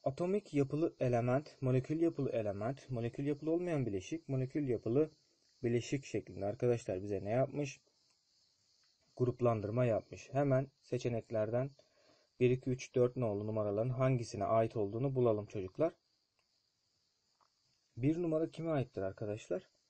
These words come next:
Molekül yapılı olmayan bileşiğe aittir. Bakın arkadaşlar bu bileşik Ancak molekül yapılı değil. Molekül yapılı hangisi olur arkadaşlar? Bakın bunlar nedir arkadaşlar? Molekül yapısındadır.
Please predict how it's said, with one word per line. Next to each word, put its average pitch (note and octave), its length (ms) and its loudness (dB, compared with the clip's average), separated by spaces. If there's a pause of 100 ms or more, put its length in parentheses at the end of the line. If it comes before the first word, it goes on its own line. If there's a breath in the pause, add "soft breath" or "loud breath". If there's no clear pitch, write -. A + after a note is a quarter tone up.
(680)
Molekül C#3 640 0
yapılı B2+ 460 -2 (420)
olmayan D3+ 600 2 (140)
bileşiğe A#2+ 500 0
aittir. G2 420 -6
Bakın A#2+ 200 -4
arkadaşlar A2+ 520 -4
bu B2 140 -8
bileşik B2 640 -4 (880 soft breath)
Ancak C3 380 0
molekül C3+ 480 2
yapılı G#2 360 -4
değil. C3+ 280 2
Molekül C#3 400 0
yapılı B2 240 -2
hangisi C3 400 -4
olur A2 100 -6
arkadaşlar? B2 520 -4
Bakın A2+ 280 -4
bunlar A2+ 460 -6 (600 soft breath)
nedir G#2+ 220 -4
arkadaşlar? G2+ 680 -2 (160)
Molekül A#2 580 -2 (460 soft breath)
yapısındadır. A2 760 -4